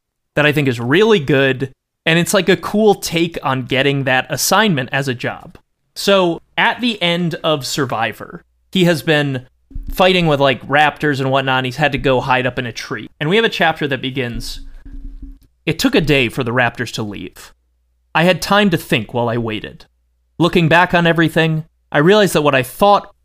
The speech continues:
wasn't really important. What mattered was what I felt. Ever since I'd come to the island, I'd either played it safe or taken risks, gone the way of my father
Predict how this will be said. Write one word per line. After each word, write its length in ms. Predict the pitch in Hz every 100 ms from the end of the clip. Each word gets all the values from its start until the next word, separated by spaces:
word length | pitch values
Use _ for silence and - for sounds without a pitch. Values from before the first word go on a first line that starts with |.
| -
wasn't 360 | 165 180 165
really 240 | 143 147 131
important. 540 | 113 - 95 - - _ _ _ _
What 180 | 147 147
mattered 500 | 147 175 196 202 180 -
was 160 | 143
what 120 | 139 120
I 80 |
felt. 600 | 110 - 120 98 - - - _ _ _ _ _ -
Ever 220 | 196 233
since 400 | - 196 - -
I'd 180 | 156 151
come 160 | 160 165
to 60 |
the 140 | 147 131
island, 420 | 110 98 87 143 _ _ -
I'd 140 | 143
either 320 | 135 175 190
played 340 | - - 156 202
it 120 | -
safe 380 | - 123 113 -
or 80 | 139
taken 380 | 127 135 131 120
risks, 560 | 101 78 - - - - _ _ _
gone 220 | - 165 190
the 80 |
way 300 | 170 170 185
of 160 | 175 135
my 120 | 127
father 680 | 117 - 139 170 202 202 208